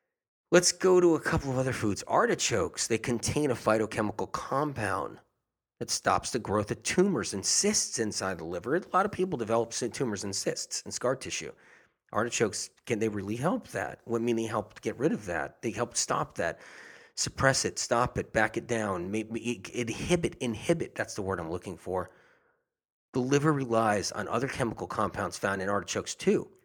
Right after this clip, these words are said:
for many of its own chemical functions. They work hand in hand to keep the liver's neutralization ability strong. Okay, what's the liver's neutralization? That's when the liver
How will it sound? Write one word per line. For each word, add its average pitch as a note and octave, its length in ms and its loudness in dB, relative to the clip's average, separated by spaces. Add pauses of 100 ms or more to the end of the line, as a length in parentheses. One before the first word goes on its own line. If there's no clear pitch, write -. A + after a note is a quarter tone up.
(120)
for A#2 100 0
many G#2+ 260 4
of A2 80 0
its - 180 -6
own A2+ 240 0
chemical - 440 -4
functions. D4+ 560 0
They D3+ 100 0
work D#3 280 -2
hand B3+ 300 2
in B3+ 100 4
hand D#4+ 280 6
to G3 60 4
keep - 300 -6
the G#3 100 4
liver's G3+ 320 2
neutralization A2+ 960 0 (340)
ability G#2+ 340 -2
strong. F#2+ 360 -2 (260)
Okay, F3+ 180 6
what's G3 240 4
the F#3+ 60 0
liver's D3+ 300 0
neutralization? F2+ 920 -4 (380)
That's F#2+ 220 -4
when D3+ 140 4
the E3 80 4
liver F#2+ 440 -2